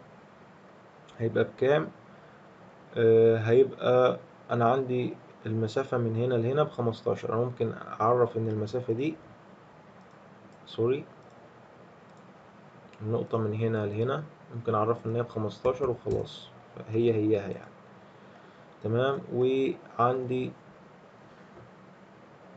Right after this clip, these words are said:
عندي القطر الأخراني ده، القطر الأخراني ده هيبقى بميتين وعشرين برضه،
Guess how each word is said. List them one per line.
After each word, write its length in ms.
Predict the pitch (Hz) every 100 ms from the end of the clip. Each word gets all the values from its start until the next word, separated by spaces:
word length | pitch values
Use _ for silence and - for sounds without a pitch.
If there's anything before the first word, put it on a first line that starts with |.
| -
عندي 260 | 113 123 117
القطر 360 | - 123 123
الأخراني 540 | 110 101 - 113 120 110
ده، 220 | 113 151 - - - - - - - - - - - - - - - -
القطر 360 | 92 - 123 117
الأخراني 440 | 101 - 117 123
ده 120 | 117
هيبقى 280 | 117 92 110
بميتين 360 | 107 104 123 120
وعشرين 480 | 113 104 - 120 113
برضه، 360 | 123 127 139